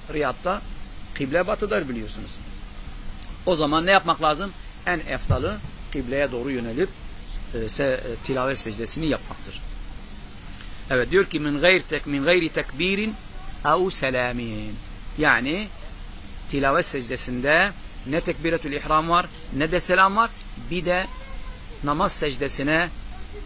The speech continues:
muhaliftir. Yani tek secdelidir. Caa fil Mughni, El Mughni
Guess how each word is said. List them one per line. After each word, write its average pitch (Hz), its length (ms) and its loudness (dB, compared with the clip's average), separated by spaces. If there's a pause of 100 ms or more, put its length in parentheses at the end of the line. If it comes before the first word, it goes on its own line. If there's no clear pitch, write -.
(120)
muhaliftir. 131 600 0
Yani 143 460 0
tek 143 160 2
secdelidir. 101 600 -2 (2750)
Caa 220 240 8
fil 175 180 4
Mughni, 151 460 2 (1800)
El 143 140 2
Mughni 165 480 2